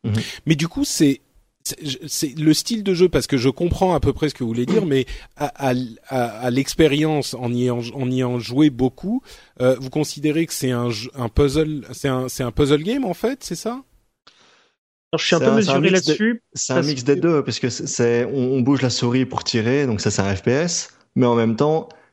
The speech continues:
Speaker 1: c'est pas du tout le côté nerveux, le côté il faut vite bouger, il faut avoir des réflexes. Euh,
Speaker 2: Hmm.
Speaker 1: c'est, c'est pas, c'est pas un Counter-Strike, quoi. C'est, euh, mais c'est, c'est, c'est, on réfléchit plus qu'on travaille sur ses réflexes.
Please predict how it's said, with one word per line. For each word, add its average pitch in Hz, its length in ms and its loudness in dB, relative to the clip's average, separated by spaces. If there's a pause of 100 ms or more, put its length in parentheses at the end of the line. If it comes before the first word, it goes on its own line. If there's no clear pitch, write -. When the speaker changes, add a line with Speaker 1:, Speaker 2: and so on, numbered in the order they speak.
Speaker 1:
c'est - 200 0
pas 139 120 4
du 123 160 2
tout 143 200 4
le 131 100 6
côté 120 300 2
nerveux, 123 560 4
le 123 100 4
côté 120 460 2
il 113 80 -4
faut 117 160 2
vite 123 160 2
bouger, 120 380 4
il 127 40 4
faut 123 120 0
avoir 113 140 2
des 110 60 0
réflexes. 123 500 0
Euh, 104 280 0 (260)
Speaker 2:
Hmm. 123 160 -2
Speaker 1:
c'est, 113 140 -6
c'est 123 140 2
pas, 131 140 0
c'est 123 120 0
pas 131 100 2
un 120 80 2
Counter-Strike, 117 540 0
quoi. 98 300 -6
C'est, - 200 -2
euh, 104 320 2
mais 104 160 0
c'est, 104 240 0
c'est, 101 180 0 (160)
c'est, - 300 -4
on 131 100 2
réfléchit 156 600 2
plus 160 400 0
qu'on 117 520 2
travaille 113 300 0
sur 113 140 -4
ses 107 100 -4
réflexes. 104 480 -8